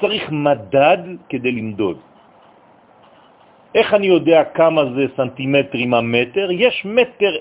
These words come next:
אחד שבנו אותו, והוא נמצא באיזשהו מקום בעולם, וכל פעם שאני שוכח כמה זה מטר, אני מוציא את המדד הזה, ואני עוד פעם עושה סרגלים חדשים, לפי אותו מדד של המטר.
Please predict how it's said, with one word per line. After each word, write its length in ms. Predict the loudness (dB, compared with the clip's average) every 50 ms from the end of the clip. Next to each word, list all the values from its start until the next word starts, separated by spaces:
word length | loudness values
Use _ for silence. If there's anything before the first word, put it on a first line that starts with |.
| -6 -6
אחד 360 | -6 -8 0 2 2 2 2 0
שבנו 600 | -4 -4 -2 -2 0 0 0 0 0 -2 -2 -2
אותו, 320 | -4 -2 -2 -2 -2 -2 -4 -12 -20 _ _ _ _ _ _ _ _ _ _ 0
והוא 180 | 2 2 2
נמצא 400 | 2 0 -2 -2 0 2 2 2 2
באיזשהו 380 | 2 -2 -2 -4 -6 -4 -2 0
מקום 320 | 0 0 0 0 0 2
בעולם, 500 | 2 2 2 2 2 2 2 2 2 0 -2 -12 _ _ _ _ _ _ _ _ _ _ _ _ _ _ _ _ _ _ _ _ _
וכל 340 | -6 -6 -2 2 2 2 2 2 0
פעם 180 | 0 -2 -2 -2
שאני 460 | -4 -2 -2 -2 -2 -4 -4 -6 -6
שוכח 440 | -2 -2 -2 -2 0 0 0 0 -2 -2
כמה 220 | -4 -2 -2 -2
זה 160 | -2 -2 -4
מטר, 460 | -2 -2 -2 -4 -2 0 0 0 0 0 -4 -12 _ _ -4
אני 200 | -4 -2 -2 -2
מוציא 520 | -2 -2 -4 -6 -6 _ -10 -4 -4 -4 -4 -2
את 60 | -4
המדד 460 | -4 -2 -2 -4 0 2 2 2 2 -2
הזה, 380 | -8 -8 -8 -8 -8 -8 -10 -12 -14 _ _ _ _ _ _ _ _ -20 -12
ואני 400 | -8 -8 -8 -6 -8 -8 -8 -4
עוד 160 | -4 -4 -4
פעם 240 | -4 -6 -6 -6 -6
עושה 220 | -6 -8 -10 -10 -14 -10 -8
סרגלים 400 | -10 -8 -6 -8 -8 -8 -12 -8
חדשים, 460 | -8 -8 -8 -8 -12 -12 -18 -20 -20 -20 _ _ _ _ _ _ _ _ _ _ _ -10
לפי 240 | -10 -8 -4 -2
אותו 240 | -2 -2 -2 -4 -4
מדד 340 | -4 -4 -2 0 0 0 0 -2
של 200 | -6 -6 -4 -4
המטר. 480 | -4 -4 -4 -6 -8 -8 -10 -14 -14